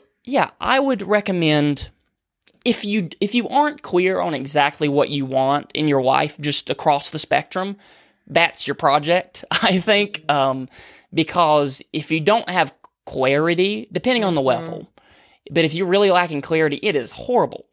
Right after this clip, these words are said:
Speaker 1: 'Cause, I
Speaker 2: Yeah.
Speaker 1: mean, that's, that's really my story, um, and the fogginess of that.
Speaker 2: Yeah.
Speaker 1: But once you have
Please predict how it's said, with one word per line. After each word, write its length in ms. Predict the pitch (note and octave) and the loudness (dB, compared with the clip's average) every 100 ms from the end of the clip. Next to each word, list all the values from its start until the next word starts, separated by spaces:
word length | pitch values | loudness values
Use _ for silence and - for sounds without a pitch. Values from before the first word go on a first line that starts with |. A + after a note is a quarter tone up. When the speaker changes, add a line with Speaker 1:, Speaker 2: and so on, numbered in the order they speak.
| _ | _
Speaker 1:
'Cause, 260 | E3 C#3 C3+ | -2 -2 0
I 60 | |
Speaker 2:
Yeah. 20 | C3+ | -2
Speaker 1:
mean, 120 | C3+ | 2
that's, 260 | E3 E3 - | 0 0 0
that's 260 | E3+ F3 | 0 2
really 200 | E3+ D#3 | 2 2
my 160 | C#3+ B2 | 2 0
story, 760 | - - G#3+ G3+ F3+ A#2+ G#2+ - - - - | -4 -4 0 0 0 -6 -10 -18 -20 -16 -2
um, 520 | C#3+ A2+ A2 - E3+ _ _ _ | 0 0 -4 -14 -20 _ _ _
and 120 | D3+ | -4
the 40 | C#3+ | -2
fogginess 580 | - E3 E3+ D3+ B2 - | 2 2 4 0 -2 -8
of 140 | D#3+ | -12
that. 420 | - - G1+ - _ _ _ | -12 -14 -14 -20 _ _ _
Speaker 2:
Yeah. 140 | D#3 | -2
Speaker 1:
But 160 | D#3 D#3 | 0 2
once 580 | D3 A#3 A3+ - - | 2 2 0 -6 -6
you 140 | G3+ F#3 | -4 -4
have 400 | D#3+ F3+ G3 | -2 0 0